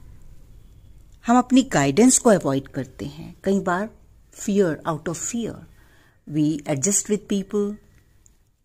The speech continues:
या out of attachments, आ, अपने जॉब्स के साथ, अपने काम के साथ, क्योंकि हमें ये नहीं पता होता कि हम न-, किस डायरेक्शन में आगे बढ़ें और हम क्या कर सकते हैं,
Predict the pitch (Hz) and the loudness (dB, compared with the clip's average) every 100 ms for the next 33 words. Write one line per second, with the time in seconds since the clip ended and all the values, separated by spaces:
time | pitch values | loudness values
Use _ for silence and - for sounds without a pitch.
0 | _ _ _ _ _ _ _ 160 139 147 | _ _ _ _ _ _ _ -14 -12 -10
1 | 135 139 143 165 185 - 214 202 202 - | -10 -10 -8 -6 -6 -6 -4 -4 -4 -2
2 | - - - - - - - - - - | -4 -4 -14 -20 -20 -20 -20 -20 -20 -16
3 | - - 151 139 135 - 139 117 170 180 | -16 -6 -2 0 0 0 0 0 -2 -2
4 | - - 202 208 190 185 - 285 - 165 | -4 -6 -4 -2 -4 -6 -4 -4 -2 -2
5 | 185 190 190 185 185 - - - - - | -2 -4 -6 -6 -8 -10 -20 -20 -20 -20
6 | - - 208 269 240 220 208 202 185 247 | -20 -12 -2 2 4 2 2 0 -2 -4
7 | 180 170 151 143 170 190 190 196 185 - | -4 -6 -6 -6 -8 -6 -8 -6 -8 -8
8 | - - 160 147 143 - - - 247 - | -14 -8 -2 0 -2 -12 -20 -2 2 2
9 | 165 143 143 - 143 143 135 139 143 151 | 0 -4 -4 -4 -2 -2 -6 -8 -10 -10
10 | 156 - - - - - 165 160 160 147 | -14 -16 -20 -20 -20 -2 0 0 -2 -4
11 | 202 202 180 139 - - - 147 175 185 | -2 -4 -4 -8 -10 -14 -16 -16 -14 -16